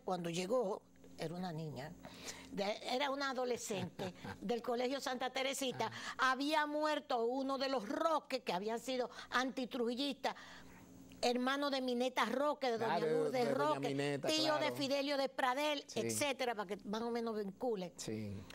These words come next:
Speaker 1: Y de Carlos de Pradel y de todos los Roque, que fueron antitrujillistas su vida entera.
Speaker 2: Sí.
Speaker 1: Y el profesor Bosch se apareció en el velorio. Y yo,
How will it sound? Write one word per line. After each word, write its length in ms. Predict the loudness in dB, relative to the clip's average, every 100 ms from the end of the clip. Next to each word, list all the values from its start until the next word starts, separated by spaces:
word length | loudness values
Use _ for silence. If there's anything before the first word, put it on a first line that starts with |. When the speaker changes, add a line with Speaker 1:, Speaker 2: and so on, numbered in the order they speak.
| -4
Speaker 1:
Y 100 | -2
de 140 | -2
Carlos 480 | 0 2 2 2 2
de 80 | 0
Pradel 500 | 0 -2 0 0 0
y 120 | 0
de 180 | 0 -2
todos 320 | -2 0 2
los 160 | 2 0
Roque, 480 | 0 0 -2 -8 -14 -18 -20 -20 -20 -20 -20 -20 -14 -6
que 120 | -4
fueron 280 | -2 -2 0
antitrujillistas 720 | -2 -2 -2 0 0 0 -2
su 80 | -2
vida 180 | -2 0
entera. 440 | -2 0 0 0
Speaker 2:
Sí. 220 | -2 -4 -6 -10 -18 -18 -18 -18 -18 -18 -18 -18 -10 -4
Speaker 1:
Y 240 | -2 -4 -10 -20 -12 -8
el 100 | -4
profesor 420 | -4 -2 -2 -2
Bosch 280 | 0 -2 0
se 80 | -2
apareció 640 | 0 0 -2 -2 -2 -2 -2
en 140 | 0
el 120 | 0
velorio. 640 | 0 0 2 2 0 -8 -12 -20 -20 -20 -20 -20 -20 -20 -20 -20 -20 -20 -20 -20 -20 -6
Y 200 | -4 -4
yo, 460 | -4 -2 0 0